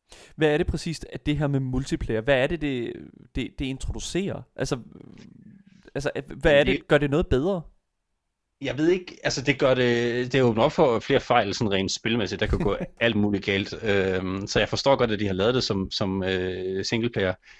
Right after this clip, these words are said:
Speaker 2: Men jeg synes generelt, at, der, at man kan opnå sådan nogle ret fede sociale ting ved multiplayer-delen i, øh, sådan nogle spil som for eksempel Satisfactory eller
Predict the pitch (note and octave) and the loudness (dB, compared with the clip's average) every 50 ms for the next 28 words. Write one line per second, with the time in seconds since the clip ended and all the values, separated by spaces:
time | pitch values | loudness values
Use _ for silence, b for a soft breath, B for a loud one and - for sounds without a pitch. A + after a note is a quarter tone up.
0 | b b A2+ G#2+ G#2+ A2 - - - D#3 D#3+ F3 F#3 E3+ - - - D3 C3 B2+ | b b -2 0 0 0 0 0 0 0 2 2 0 -2 -2 -2 -2 0 0 0
1 | A#2+ C3 C#3 D3 D3 C3 - - - - _ _ - - A#2+ - A#2+ A#2 - - | 2 2 2 2 2 0 -4 -6 -12 -14 _ _ -14 -12 -8 -4 -4 -4 -6 -6
2 | A#2+ A#2 A2+ A2+ A2+ - B2 A2+ A2+ A2+ - - D3 F3 - G3+ E3+ C#3 A#2 G#2 | -6 -4 -2 -2 -2 0 0 0 0 0 -2 -2 -4 -2 0 0 0 2 0 0
3 | - B2 A#2 A2+ G#2+ F#2+ - A#2+ C3+ - - - B2+ B2+ C3+ C#3 B2+ - - A2+ | -2 -2 -2 -2 -2 -2 -2 -2 -4 -4 -4 -4 -2 -2 -2 -2 -4 -4 -6 -6
4 | - - C3 B2+ A#2+ A#2 - - C#3+ C3+ C3 B2 A#2 - - A2 A2 A2 A2 A#2 | -2 -2 -2 -2 -2 -4 -4 -4 -2 -2 -2 -2 -6 -8 -8 -4 -2 0 0 0
5 | A#2 B2+ B2 B2+ A#2+ - A#2 G#2 F#2+ G#2 G2+ G2+ G2 G2+ G2 - - A#2+ A#2 A#2 | 0 -2 -4 -6 -6 -4 -2 -2 -2 -2 -4 -4 -4 -6 -8 -8 -6 -4 -4 -4
6 | B2 - _ _ _ _ _ _ _ _ - - A2 G#2 G2+ - - A2+ A2 G#2 | -4 -8 _ _ _ _ _ _ _ _ -6 -4 -2 -2 -2 0 -2 -2 -2 -2
7 | - A#2+ A2 - - F#2+ G2+ F#2+ - - A#2 G2+ G2 - - G#2 F#2+ - - G#2 | -4 -6 -6 -4 -4 -4 -4 -4 -4 -4 -4 -4 -4 -2 -2 -2 -2 -2 -2 -2
8 | G2+ G2+ - - G#2 F#2+ F#2 E2+ - G2 F#2+ F#2+ F2+ F2+ | -2 -2 -2 -4 -4 -4 -4 -4 -4 -4 -2 0 0 -2